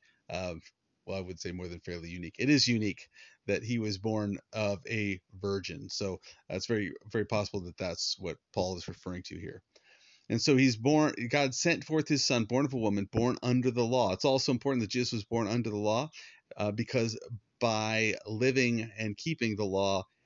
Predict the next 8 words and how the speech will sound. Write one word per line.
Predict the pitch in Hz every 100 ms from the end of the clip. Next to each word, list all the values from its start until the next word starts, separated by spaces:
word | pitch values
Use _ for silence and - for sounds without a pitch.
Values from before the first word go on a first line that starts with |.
| _
and | 101 98 95 92 _
without | 120 107 107 101
sin, | 95 - 95 90 90 101 -
he | 107 101 92 -
fulfilled | 101 - 98 95
the | 95
law | 87 90 87 82 - _ _ _ _ _ 92
and | 87 85